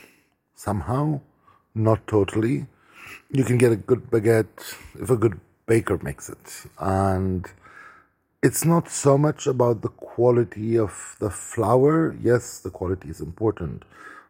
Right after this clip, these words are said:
Um, but you can make a good baguette with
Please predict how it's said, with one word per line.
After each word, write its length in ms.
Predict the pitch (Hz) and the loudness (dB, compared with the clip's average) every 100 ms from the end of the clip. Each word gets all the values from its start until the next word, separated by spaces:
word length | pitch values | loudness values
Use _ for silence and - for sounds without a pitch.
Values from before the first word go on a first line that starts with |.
| _ | _
Um, 560 | 110 107 101 98 95 67 _ _ | 0 2 2 0 -4 -6 _ _
but 220 | 110 107 | -4 -2
you 80 | 113 | 0
can 140 | 131 | 2
make 180 | 135 139 | 2 2
a 60 | 104 | -2
good 240 | 110 104 | -4 -2
baguette 440 | 110 107 104 101 - | 0 2 0 -2 -4
with 640 | 98 98 92 - - | -2 0 -2 -6 -20